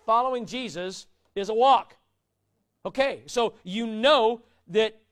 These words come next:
if you're gonna walk that way, then you gotta follow him, 'cause that's where he's going.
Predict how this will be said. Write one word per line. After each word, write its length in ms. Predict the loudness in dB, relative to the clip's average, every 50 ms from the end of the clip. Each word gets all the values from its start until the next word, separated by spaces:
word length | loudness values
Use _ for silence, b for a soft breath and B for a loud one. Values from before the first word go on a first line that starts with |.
| _
if 180 | -10 -8 -8 -6
you're 100 | -6 -8
gonna 200 | -6 -4 -6 -4
walk 400 | -2 2 4 4 4 2 0 -2
that 200 | -4 -4 -2 0
way, 260 | 0 2 2 2 0
then 120 | -4 -6
you 60 | -4 -2
gotta 200 | -2 -2 -2 2
follow 360 | 4 6 6 6 6 4 2
him, 280 | 2 0 -2 -2 -4
'cause 140 | -6 -4 -2
that's 160 | -2 -2 -2 -2
where 100 | -4 -4
he's 140 | -4 0 2
going. 360 | 4 4 4 4 0 -6